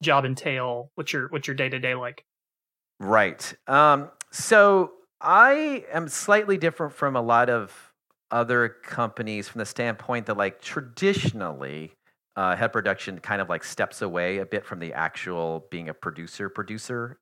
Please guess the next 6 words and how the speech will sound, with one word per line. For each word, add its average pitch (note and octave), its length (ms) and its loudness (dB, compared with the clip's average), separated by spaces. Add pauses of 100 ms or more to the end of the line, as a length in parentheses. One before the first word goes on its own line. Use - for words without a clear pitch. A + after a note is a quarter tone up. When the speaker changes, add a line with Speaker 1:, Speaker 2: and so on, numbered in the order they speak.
Speaker 2:
on A2 160 -6
games, C#3 500 -10 (380)
and G#2 440 -4
generally B2 440 -2
tries G2 640 -2
to, F2+ 640 -8